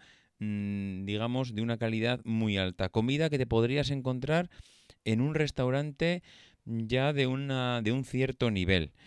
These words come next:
Con lo cual, no esperes que te vas a encontrar allí, eh, salchichas Frankfurt.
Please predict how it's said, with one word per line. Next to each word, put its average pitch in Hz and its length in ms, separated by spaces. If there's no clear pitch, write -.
Con 107 100
lo 110 80
cual, 139 240
no 127 180
esperes 135 360
que 104 80
te 101 100
vas 101 180
a 104 40
encontrar 98 460
allí, 101 360
eh, 95 420
salchichas 107 460
Frankfurt. 82 480